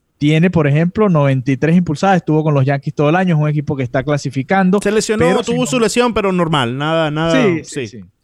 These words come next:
Speaker 1: Nada, nada muy lar-, muy,
Speaker 2: Claro.
Speaker 1: eh, longevo.
Speaker 2: Longevo,
Speaker 1: Eh, cuando,
Speaker 2: longevo, mejor
Speaker 1: cuando nos
Speaker 2: dicho.
Speaker 1: vamos al, al promedio de envasado, por ejemplo, vamos a comparar el promedio de envasado del LeMahieu con el de Mike Trout.
Speaker 2: Ok.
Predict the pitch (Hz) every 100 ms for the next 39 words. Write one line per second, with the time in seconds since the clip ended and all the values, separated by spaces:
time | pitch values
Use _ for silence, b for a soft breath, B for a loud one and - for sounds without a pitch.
0 | _ - 135 151 156 151 156 151 117 98
1 | 131 135 135 127 127 117 - 120 110 139
2 | 135 135 110 101 135 131 127 143 143 147
3 | 107 135 135 147 151 151 156 196 220 247
4 | - - 165 151 139 131 110 _ _ _
5 | _ 120 123 135 135 151 196 190 151 139
6 | 127 185 147 120 127 120 143 120 101 113
7 | 151 170 127 127 143 156 135 151 151 127
8 | 131 139 156 143 127 135 165 190 190 151
9 | 135 127 117 117 113 113 151 151 139 92
10 | - - 139